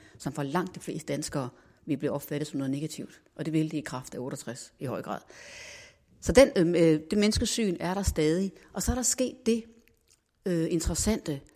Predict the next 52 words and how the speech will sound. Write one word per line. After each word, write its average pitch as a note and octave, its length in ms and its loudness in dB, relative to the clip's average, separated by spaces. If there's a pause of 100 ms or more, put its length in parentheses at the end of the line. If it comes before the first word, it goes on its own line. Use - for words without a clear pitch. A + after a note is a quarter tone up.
(180)
og E3+ 100 -2
det G#3+ 60 0
er A3 40 2
i G#3+ 40 0
høj G#3+ 160 -2
grad F#3 160 -4
også F3 180 0
på - 80 -8
grund F#3 220 -6
af F3 60 -8
klimaudviklingen D#3+ 920 0
og D3 80 -8
hele F3+ 340 2
den F3 200 0
her E3+ 140 2
fornemmelse E3 580 2
af, D#3+ 200 0 (340)
eller C3 140 0
erkendelse F#3 580 2
af, D3 280 0 (460)
at D3 160 0
vi C#3+ 80 2
har C3 320 0
behandlet D3+ 400 -4
kloden D#3 360 0
for D3+ 100 -10
hårdhændet, D3+ 600 -2
og C#3+ 180 -2
at C3+ 120 -6
vi D3 140 0
ikke F3 160 0
har, C3+ 380 -4
øh, C#3 220 -6 (400)
udvist D#3 460 -2
rettidig D#3+ 400 -2
omhu D#3+ 320 0
og C#3+ 80 -6
alt - 120 -10
det E3 80 -2
her. D3+ 160 0
At C#3+ 140 -4
vi D3 60 0
har D#3+ 80 0
simpelthen F3+ 220 0
har E3 120 0
tillagt F#3+ 320 0
os F3 120 -4
nogle C#3 180 -2
vaner, F3+ 320 2 (360)
udviklet F#3+ 420 6
nogle C#3+ 360 4
forbrugssamfund, D#3 920 0